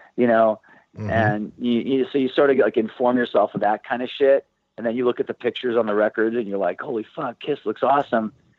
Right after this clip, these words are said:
Speaker 1: But, you know, it doesn't really resonate because it's like, for one, you're, like, fucking six. And for two, it's someone else's music. It feels like another generation's music. And then when you,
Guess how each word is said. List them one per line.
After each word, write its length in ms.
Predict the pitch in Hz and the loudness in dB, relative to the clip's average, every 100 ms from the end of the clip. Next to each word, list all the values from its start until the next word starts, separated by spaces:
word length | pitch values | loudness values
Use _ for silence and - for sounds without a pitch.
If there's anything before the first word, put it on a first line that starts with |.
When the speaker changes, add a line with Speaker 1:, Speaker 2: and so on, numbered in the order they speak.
| _ _ | _ _
Speaker 1:
But, 160 | - 151 | 0 2
you 100 | 165 | 4
know, 220 | 151 151 | 4 4
it 100 | 143 | 2
doesn't 300 | 151 156 156 | 2 0 -2
really 480 | - 143 175 196 180 | -10 -2 2 4 4
resonate 720 | 139 131 165 175 131 120 120 | 2 2 2 0 -6 -6 -6
because 260 | 120 - 123 | -10 -16 -12
it's 220 | 127 - | -12 -8
like, 180 | 117 107 _ _ _ | -8 -8 _ _ _
for 100 | 127 | -4
one, 240 | 123 139 | 0 0
you're, 120 | 131 117 | 0 0
like, 220 | 107 104 - | 0 -2 -8
fucking 280 | 104 104 95 - - | -10 -10 -16 -6 0
six. 280 | 113 113 - - _ _ _ | 0 -2 -14 -20 _ _ _
And 140 | - 117 | -12 -10
for 140 | 117 | -10
two, 560 | 107 - 156 135 131 127 _ _ _ _ _ _ _ | -6 2 4 6 4 2 _ _ _ _ _ _ _
it's 160 | 120 113 - | -6 -4 -2
someone 280 | 143 127 | -2 0
else's 360 | 123 113 - 95 | -2 -2 -6 -12
music. 420 | 104 104 98 90 | -6 -6 -6 -12
It 60 | - | -4
feels 220 | 131 123 | 2 2
like 380 | 117 110 - - | 2 -2 -4 -14
another 360 | 110 113 107 104 | -2 2 2 0
generation's 720 | 107 104 101 95 87 92 90 - _ _ _ _ _ _ | -2 -4 -4 -6 -8 -14 -16 -18 _ _ _ _ _ _
music. 680 | 107 110 113 104 73 73 - _ _ _ | -8 -2 -2 -2 -6 -6 -16 _ _ _
And 140 | - 113 | -4 2
then 180 | 123 147 | 2 2
when 160 | 139 | 2
you, 220 | 123 110 | 0 -2